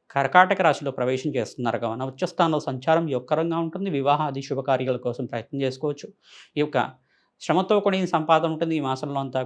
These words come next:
కూడా. ఈ యొక్క వ్యవసాయదారులు కూడా మంచి పంట అంతా కూడా సమయానికి అందుతుంది. ఈ యొక్క వ్యాపారస్తులకు కూడా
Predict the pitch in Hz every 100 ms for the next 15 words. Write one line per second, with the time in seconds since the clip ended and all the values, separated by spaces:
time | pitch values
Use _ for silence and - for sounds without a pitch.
0 | 131 131 - _ _ - 131 135 117 117
1 | 135 196 190 175 165 156 156 151 135 135
2 | 143 - _ _ 143 160 196 180 170 165
3 | 135 135 139 135 120 117 131 135 127 127
4 | - _ - 127 127 120 110 131 - 180
5 | 175 170 170 156 170 170